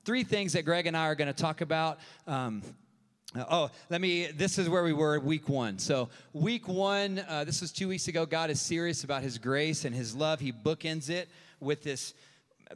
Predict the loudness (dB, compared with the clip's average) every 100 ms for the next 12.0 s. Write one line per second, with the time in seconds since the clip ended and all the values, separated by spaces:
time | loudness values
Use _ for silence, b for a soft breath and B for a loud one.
0 | -12 -10 -2 2 2 2 2 2 2 2
1 | 2 0 -2 -2 -4 -2 -2 -2 -6 -4
2 | -4 -2 -6 -6 -4 -4 -4 -6 -6 -8
3 | -6 -8 -6 -8 -8 -8 -6 -6 -4 -2
4 | 0 -2 B B -2 0 2 2 0 2
5 | 0 -2 -4 -4 -2 -4 -4 -2 -2 -2
6 | -4 -6 -4 -2 -2 -4 -2 0 0 0
7 | 0 0 -2 -2 -2 0 -2 -2 -2 0
8 | -2 -2 -4 -2 -2 -4 B B -2 -2
9 | -2 -2 -2 0 -4 -6 -6 -6 -8 -4
10 | -2 -2 -4 -4 -6 -6 -8 -8 -10 -14
11 | B B -8 -6 -6 -6 -6 -4 -6